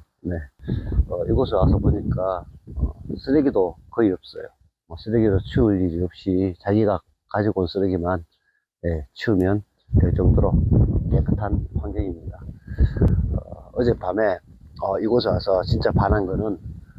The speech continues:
이곳의 밤하늘, 별들 보면서, 어, 정말 별이 최근 들어서 본 별 중에 많고 선명한 별을 봤습니다. 와, 정말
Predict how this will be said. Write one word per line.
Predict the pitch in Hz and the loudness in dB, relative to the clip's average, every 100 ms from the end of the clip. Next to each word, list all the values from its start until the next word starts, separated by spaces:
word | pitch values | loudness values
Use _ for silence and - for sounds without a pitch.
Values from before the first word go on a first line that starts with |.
| - - - | -20 -16 -4
이곳의 | 117 120 117 | -2 -2 -2
밤하늘, | 101 107 113 95 - - - - - - | -2 0 0 -2 -6 -12 -8 0 2 4
별들 | 110 127 123 | 4 4 4
보면서, | 101 95 95 - - - - - - - - - - | 2 0 2 2 4 2 0 2 0 2 2 2 2
어, | - - - - | 2 0 -2 0
정말 | 117 147 143 131 - - - - | 2 2 0 -6 -18 -20 -20 -12
별이 | - 107 98 85 - - - _ | -2 0 0 -2 -12 -20 -20 _
최근 | - 143 131 | 0 2 4
들어서 | 107 101 | 2 -2
본 | - 95 104 98 | -2 0 2 0
별 | - 98 | -2 -2
중에 | 101 95 - | -2 -6 -6
많고 | 90 95 107 - 127 117 | -6 -2 -2 -2 -2 0
선명한 | 104 95 98 101 | 2 2 2 0
별을 | 92 87 | 0 -4
봤습니다. | 85 - - 85 78 - | -6 -10 -16 -16 -18 -14
와, | 92 95 98 90 | -6 -4 -4 -6
정말 | - 107 107 98 | 0 2 2 -2